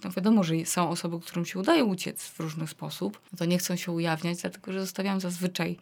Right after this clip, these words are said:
gdzieś swoje rodziny i, i boją się o ich bezpieczeństwo. Oni się nigdy nie spotkali, ci trzej pianiści, ale jakaś taka była wspólnota, wspólnota ich celów i myślę, że to się udało.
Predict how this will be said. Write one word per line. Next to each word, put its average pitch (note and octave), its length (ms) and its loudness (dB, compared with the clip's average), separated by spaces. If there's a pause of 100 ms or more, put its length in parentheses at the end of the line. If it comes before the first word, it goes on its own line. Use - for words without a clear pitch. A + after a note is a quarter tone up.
(300)
gdzieś F3+ 180 -2
swoje E3 360 2
rodziny D#3+ 540 0
i, - 320 -8
i - 60 -4
boją D#3+ 260 -2
się D#3 140 -6
o D#3+ 40 -4
ich D#3 60 -6
bezpieczeństwo. F3 880 -2
Oni A3 220 6
się G#3+ 120 6
nigdy G#3+ 300 10
nie D#3+ 120 6
spotkali, - 440 -8
ci - 120 -14
trzej - 220 -4
pianiści, - 640 -4
ale F#3+ 200 4
jakaś G3 320 2
taka F#3 260 0
była F#3 220 2
wspólnota, F3+ 840 0
wspólnota E3+ 640 -4
ich - 300 -8
celów D#3 640 0 (180)
i E3+ 60 -2
myślę, D#3+ 220 -6
że - 60 -14
to E3+ 80 -8
się - 140 -8
udało. D#3 440 -2